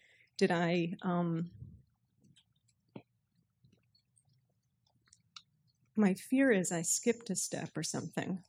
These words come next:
Like, everything kind of, it just went into dealing, and by the time he died, there was so much suffering just in the dealing, so much suffering that he had experienced. It wasn't just this, he was here and then he was gone.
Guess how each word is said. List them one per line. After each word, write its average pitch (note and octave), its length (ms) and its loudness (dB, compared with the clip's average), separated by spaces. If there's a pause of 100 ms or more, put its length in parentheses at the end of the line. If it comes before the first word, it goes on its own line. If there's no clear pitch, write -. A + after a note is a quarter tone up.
Like, G#3 160 0
everything G#3 400 6
kind G#3 240 -2
of, F3+ 140 -6 (880)
it F3 100 -2
just - 220 -2
went F#3+ 220 4
into G3+ 280 2
dealing, F3 640 4 (120)
and F#3+ 120 0
by F#3 140 2
the F#3 80 0
time F#3 320 0
he F#3 120 2
died, F3+ 520 4
there F3+ 120 0
was F3+ 180 0
so F3 180 0
much F#3 480 0 (100)
suffering F#3+ 560 2
just F#3 260 -4
in F#3 60 -2
the F3+ 80 0
dealing, F#3 480 2
so - 180 -2
much F3+ 160 -2
suffering F#3 460 -2
that E3+ 120 -4
he F#3 100 0
had F3 100 2
experienced. F3+ 840 4
It F3 100 -2
wasn't F3 340 0
just - 280 -2
this, - 380 -4 (1300)
he F3+ 60 -2
was F3 140 0
here F#3+ 240 6
and F3 120 4
then E3 100 2
he E3 80 0
was E3 160 -4
gone. E3 580 0